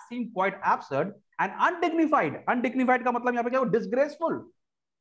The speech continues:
दादी छुआछुई खेलती है, बाप रे बाप। लॉक इन की, दादी तुम, डिसग्रेसफुल। बहुत शर्म की बात है, दादी आप खेलती थी, हाँ, लुका चोरी खेलते थे आप, very, बहुत शर्म की बात है, ठीक है।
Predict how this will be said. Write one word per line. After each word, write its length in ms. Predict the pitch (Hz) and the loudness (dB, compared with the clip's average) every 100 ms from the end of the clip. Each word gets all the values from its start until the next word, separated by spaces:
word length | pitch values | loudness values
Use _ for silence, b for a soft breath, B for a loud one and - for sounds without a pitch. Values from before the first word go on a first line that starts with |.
| 135 | -2
दादी 260 | 175 214 | 0 0
छुआछुई 460 | 247 247 285 302 254 | 0 0 2 2 2
खेलती 240 | 277 269 | 2 0
है, 60 | 233 | 2
बाप 220 | 202 202 | 2 0
रे 60 | 151 | -2
बाप। 240 | 110 - 156 | -4 -4 0
लॉक 220 | 220 311 | 2 2
इन 120 | 320 | -2
की, 300 | 294 175 B B B _ _ - | 0 -2 B B B _ _ -2
दादी 200 | 175 254 | -2 0
तुम, 260 | 302 247 - - - _ _ _ _ _ _ _ | 0 0 -2 -10 -20 _ _ _ _ _ _ _
डिसग्रेसफुल। 580 | 127 180 214 262 - - - _ 156 | 0 2 2 0 -4 -16 -16 _ -2
बहुत 180 | 220 | 0
शर्म 220 | - 247 254 | 0 0 0
की 80 | |
बात 180 | 233 190 | 0 0
है, 60 | 190 | 2
दादी 200 | 175 208 | 2 4
आप 160 | 190 156 | 2 0
खेलती 260 | 160 165 | -2 -2
थी, 120 | 180 | -4
हाँ, 220 | 160 208 - _ _ 147 | -4 -6 -10 _ _ 0
लुका 200 | 160 220 | 4 4
चोरी 200 | 202 190 | 6 4
खेलते 220 | 170 170 | 4 4
थे 80 | 151 | 2
आप, 160 | 143 | 2
very, 160 | 139 170 - | 4 2 2
बहुत 140 | 160 | -2
शर्म 220 | 143 131 | 0 -4
की 60 | 113 | -4
बात 140 | 101 98 | -8 -10
है, 40 | - b b b 220 | -16 b b b 2
ठीक 100 | 208 | 4
है। 220 | - | 2